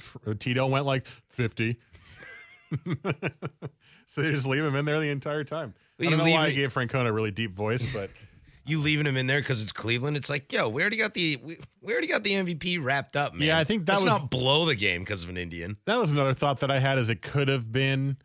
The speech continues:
Speaker 1: because it was a Cleveland player.
Speaker 2: Yeah.
Speaker 1: And you wanted to give that guy the chance to get out of the inning. And, uh, I mean, but yeah, you're right. Shane Bieber already pitched really, really, really, really well.
Speaker 2: Sick nasty.
Speaker 1: Yeah. Soup's good.
Speaker 2: You think Shane Bieber should have got the M V P?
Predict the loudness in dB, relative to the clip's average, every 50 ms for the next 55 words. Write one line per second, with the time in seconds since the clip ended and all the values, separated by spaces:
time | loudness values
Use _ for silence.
0 | _ _ _ _ _ _ _ _ _ -4 -4 0 0 0 2 2 2 2 2 0
1 | 0 -2 0 0 0 0 2 0 0 0 0 0 0 2 2 0 0 -2 -6 _
2 | _ -4 -2 0 0 -2 -2 -6 _ -2 0 2 2 4 2 2 0 0 0 0
3 | 0 2 2 2 2 4 2 2 2 2 0 0 0 0 0 0 0 0 0 2
4 | 2 0 0 0 0 0 0 0 0 0 0 0 0 -2 -2 -2 0 0 0 0
5 | 0 0 0 0 -2 -2 -4 _ _ _ _ _ _ -10 -6 -4 -4 -2 -2 -2
6 | -2 -4 -4 -6 -4 -2 0 0 0 0 0 0 -2 -2 0 0 0 0 0 2
7 | 2 2 2 0 0 0 0 -2 -2 -2 -2 -2 0 0 -2 -2 -2 -2 -2 -2
8 | -2 -2 -4 -6 -4 -4 -2 -2 -2 -2 -4 -6 -6 -4 -4 -2 -2 -2 0 0
9 | 0 0 -2 -4 _ -16 -18 -16 -14 -14 -12 -12 -14 -14 -16 -18 -18 -16 -14 -14
10 | -16 -16 -18 -20 -20 -16 -14 -12 -12 -12 -14 _ _ _ _ _ _ _ _ _
11 | _ _ _ -8 -6 -6 -6 -4 -6 -6 -6 -6 -6 -10 _ _ -16 -8 -4 -4
12 | -2 0 0 0 0 0 0 -2 -2 -2 -2 -2 -2 -2 -2 -2 -2 -2 -2 -2
13 | -2 -2 -2 -2 -4 -4 -6 -6 -6 -6 -10